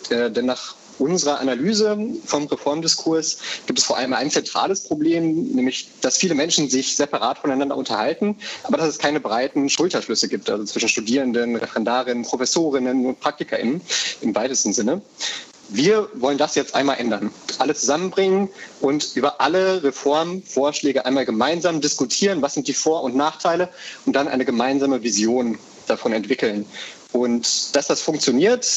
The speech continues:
ähm, das hat's auch schon mal in der Historie der juristischen Ausbildung gegeben, nämlich nach neunzehnhundertachtundsechzig, da hat man sich in der sogenannten Akademie Loccum einmal ein Jahr tatsächlich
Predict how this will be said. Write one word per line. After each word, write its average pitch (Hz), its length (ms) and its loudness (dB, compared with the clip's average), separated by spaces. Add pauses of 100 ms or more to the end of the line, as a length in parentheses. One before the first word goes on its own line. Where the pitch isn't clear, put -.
(160)
ähm, 156 320 4
das - 380 -2
hat's - 180 -2
auch 139 80 2
schon 143 140 2
mal 135 100 2
in 127 80 0
der 123 120 2
Historie 143 440 2
der 127 80 4
juristischen 127 340 0
Ausbildung 127 300 0
gegeben, 127 540 2
nämlich 120 420 0
nach 117 240 2
neunzehnhundertachtundsechzig, 131 1000 0
da - 80 2
hat 131 100 0
man 131 100 2
sich 123 140 0
in - 400 -6
der 113 60 2
sogenannten 135 360 2
Akademie 143 360 2
Loccum 151 400 2
einmal 120 400 2
ein 165 240 4
Jahr 156 180 4
tatsächlich 143 520 0